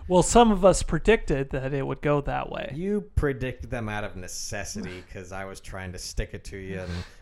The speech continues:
Speaker 2: I ended up sticking it to myself.
Speaker 1: <laughs>
Speaker 2: But
Speaker 1: Oh, Icarus, talk to me.
Speaker 2: <laughs> Uh, such hubris.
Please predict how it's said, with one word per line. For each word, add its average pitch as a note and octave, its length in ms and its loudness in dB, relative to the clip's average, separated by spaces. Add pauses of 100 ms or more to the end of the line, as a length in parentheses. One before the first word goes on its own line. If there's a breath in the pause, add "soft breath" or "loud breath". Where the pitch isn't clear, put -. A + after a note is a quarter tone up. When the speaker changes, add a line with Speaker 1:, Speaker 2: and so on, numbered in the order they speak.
(140 loud breath)
Speaker 2:
I - 80 -18
ended F#2+ 220 -14
up F2+ 100 -18
sticking - 380 -10
it F#2+ 120 -14
to F#2 80 -14
myself. G2 600 -8 (140)
Speaker 1:
<laughs> - 640 -4
Speaker 2:
But - 320 -2 (200)
Speaker 1:
Oh, F3+ 260 10
Icarus, F3+ 840 6
talk E3+ 320 8
to E3+ 120 4
me. C#3 220 -2 (160)
Speaker 2:
<laughs> - 160 -2 (960 soft breath)
Uh, B2 320 -8
such A#2 360 -8
hubris. G2+ 600 -8